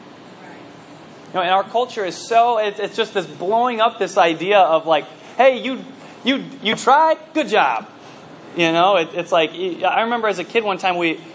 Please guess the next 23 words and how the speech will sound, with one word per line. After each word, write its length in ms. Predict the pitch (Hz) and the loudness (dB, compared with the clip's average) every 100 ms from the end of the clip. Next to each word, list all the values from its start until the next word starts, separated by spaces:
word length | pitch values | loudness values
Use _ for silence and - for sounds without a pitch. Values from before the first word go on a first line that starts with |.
| - - - | -20 -20 -8
we 120 | 175 185 | -2 0
won 440 | 180 190 180 165 | 0 -2 -2 -10
second 420 | - 208 214 170 151 | -4 -4 -4 -8 -6
place 500 | - 208 208 - - | -2 0 -2 -10 -6
in 160 | 170 160 | -4 -2
the, 160 | 147 | 0
uh, 100 | 135 | 0
in 120 | 156 | -2
the 60 | 147 | -8
championship, 800 | - 190 226 175 139 - 147 - | -6 -6 -4 -4 -6 -2 -4 -2
and 120 | 165 | -4
they 120 | 165 156 | -2 0
gave 200 | 202 339 | 0 0
us 200 | - 196 | -6 -6
this 180 | 165 | -8
little 360 | 165 202 262 190 | -2 0 2 0
plastic 720 | - - 202 392 - 190 151 | -4 0 0 0 -4 -6 -6
trophy 380 | - 208 294 190 | 0 2 2 -2
thing. 220 | 156 175 | -6 0
I 40 | 202 | 0
was 80 | 208 | 0
like, 140 | |
"I 100 | 220 | -2